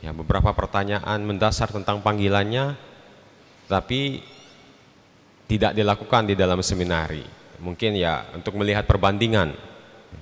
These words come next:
ya, istilahnya extra domus, di luar rumah. Domus, rumah. Tapi kata domus ini juga sangat erat kaitannya dengan satu istilah Latin lagi.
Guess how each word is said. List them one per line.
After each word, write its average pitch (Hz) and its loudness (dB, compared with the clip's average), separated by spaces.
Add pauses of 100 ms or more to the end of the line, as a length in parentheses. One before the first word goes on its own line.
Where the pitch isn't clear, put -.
(440)
ya, - -12
istilahnya 95 0
extra 95 0
domus, 90 0 (500)
di 101 -4
luar 95 0
rumah. 90 -2 (2000)
Domus, 101 2
rumah. 95 0 (680)
Tapi 143 0
kata 175 4
domus 143 6
ini 139 2
juga 165 4 (1500)
sangat 120 0
erat 135 4
kaitannya 123 4
dengan 101 2
satu 101 0
istilah 104 2
Latin 104 0
lagi. 104 4